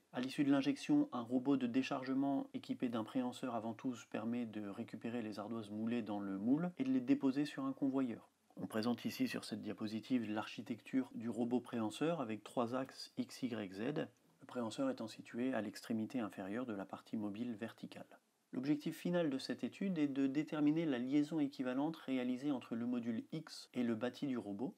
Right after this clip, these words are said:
et pour cela on va s'intéresser dans un premier temps au module X gauche, puis, euh, dans un second temps au module X droit, et enfin nous ferons l'étude des deux modules gauche et droit pour identifier la liaison équivalente et déterminer son éventuel degré d'hyperstatisme.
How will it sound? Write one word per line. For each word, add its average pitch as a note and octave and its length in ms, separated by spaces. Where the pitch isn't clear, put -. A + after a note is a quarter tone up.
et - 80
pour - 160
cela D#3+ 240
on F3 60
va C#3 140
s'intéresser C#3 540
dans B2+ 220
un B2 60
premier C3+ 340
temps C#3+ 160
au B2 80
module A#2 480
X - 320
gauche, C#3 580
puis, E3+ 280
euh, A#2 60
dans A2+ 240
un A2+ 40
second B2+ 300
temps B2+ 220
au A2+ 40
module A2 400
X - 280
droit, G2+ 420
et A#2 80
enfin C#3+ 400
nous C3+ 140
ferons - 220
l'étude A#2+ 280
des B2 100
deux A#2+ 140
modules B2+ 400
gauche C3 400
et A2+ 80
droit G2 260
pour A2+ 200
identifier A2 440
la B2 120
liaison A2+ 320
équivalente G#2+ 760
et B2 80
déterminer G#2+ 540
son A#2 180
éventuel G#2+ 400
degré A2 280
d'hyperstatisme. A2 840